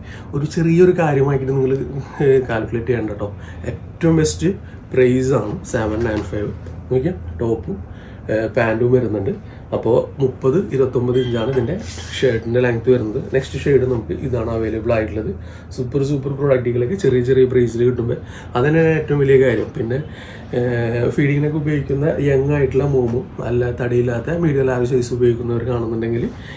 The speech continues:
ഇത് ഫുൾ ബട്ടൺ ആണ്, ഓപ്പൺ ചെയ്യുക, ഫീഡ് ചെയ്യുക കേട്ടോ. ഓക്കെ, ഇതാണ് നമുക്ക് സെക്കൻഡ് ചാർട്ട് വരുന്നത്. അപ്പോൾ എല്ലാവർക്കും നല്ല സന്തോഷത്തോടു കൂടി ബൈ ചെയ്യാനുള്ള ഒരു ഓപ്ഷനാണിത്. പിന്നെ കോൺട്രാസ്റ്റ് കൂടുതലായിട്ട് വെച്ചിട്ട്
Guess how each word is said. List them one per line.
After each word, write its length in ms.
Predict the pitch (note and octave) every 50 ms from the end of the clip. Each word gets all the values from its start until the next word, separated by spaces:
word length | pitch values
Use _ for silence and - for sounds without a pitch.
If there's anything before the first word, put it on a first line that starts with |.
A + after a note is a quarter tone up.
| - - - B2+
ഇത് 140 | C3 C3+ D3+ E3+ - -
ഫുൾ 160 | - D3+ D3 C#3+ C#3+
ബട്ടൺ 300 | C#3 B2+ - - C#3 C#3+ C3+ B2+
ആണ്, 120 | A#2+ A#2+ A2 A#2 - - - C3
ഓപ്പൺ 220 | B2+ - - C#3 B2 A#2+ A#2+
ചെയ്യുക, 160 | A#2+ - G#3+ - -
ഫീഡ് 160 | - C3 A#2+ A#2+
ചെയ്യുക 160 | A#2+ A#2 A#2+
കേട്ടോ. 160 | A2+ A#2 - C#3+ - - - - - - - - -
ഓക്കെ, 160 | C#3+ C#3+ G3 G3 - - - - - - C3
ഇതാണ് 220 | C#3+ D3 C#3+ C#3 C#3 C#3+
നമുക്ക് 260 | C#3 C3 B2 - A3 C4+ - - -
സെക്കൻഡ് 340 | C3+ A#2+ - - C3 B2 B2 B2+
ചാർട്ട് 220 | A#2+ A2 G#2 - A#2 A#2
വരുന്നത്. 260 | A2 G#2 G#2+ G#2 C#3+ - - - - - -
അപ്പോൾ 200 | C3+ B2 C3+ D3 - - - - - - B2
എല്ലാവർക്കും 460 | C3+ D3 E3 F3 F3 F3 F3 E3+ E3+ E3+ E3
നല്ല 140 | D#3+ D3+ D#3+ E3 E3 E3 - - -
സന്തോഷത്തോടു 720 | C3 C3 B2+ B2+ C3 C#3 C#3 C#3 - C#3 C3 C#3+ D3 D3+ D#3 D#3
കൂടി 120 | C#3+ C#3+ C#3
ബൈ 100 | C#3 C3 B2 A#2 A#2
ചെയ്യാനുള്ള 280 | C3+ B2+ B2+ B2 B2 B2 B2
ഒരു 80 | A#2+ A2+ A2
ഓപ്ഷനാണിത്. 600 | G2+ - - C3 A#2+ A#2+ A2 G#2 G#2 G2 F#2+ F#2+ - - - - - - -
പിന്നെ 260 | G#2+ G#2+ G#2 G#2 G#2 G#2 - - - - - - C3
കോൺട്രാസ്റ്റ് 420 | B2+ C3 A#2+ - - - - E3 D3+ - -
കൂടുതലായിട്ട് 720 | C#3+ C3+ C3 C#3+ D3 D3 D#3+ D3 E3+ E3 D#3+ C#3+ C3 B2+ C#3+ D#3
വെച്ചിട്ട് 260 | D#3 - B2 B2 C#3+